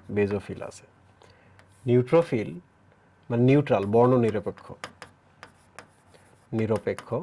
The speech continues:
আর ইওসিনোফিল লাল বর্ণ, ইলা, লাল বর্ণ ধারণ করে, সে ইওসিন বা ইওসিনটা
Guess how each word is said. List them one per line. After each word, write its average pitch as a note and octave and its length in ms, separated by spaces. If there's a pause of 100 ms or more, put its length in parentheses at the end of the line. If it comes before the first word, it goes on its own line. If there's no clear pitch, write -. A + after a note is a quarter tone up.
(1800)
আর G2 60 (220)
ইওসিনোফিল D3+ 680 (1600)
লাল B2+ 200 (100)
বর্ণ, G2+ 180 (240)
ইলা, A2 180 (300)
লাল A#2+ 140 (100)
বর্ণ A2+ 140 (120)
ধারণ G#2 200 (100)
করে, A#2+ 160 (240)
সে - 120 (220)
ইওসিন C#3+ 380 (400)
বা G#2+ 120 (1500)
ইওসিনটা B2 360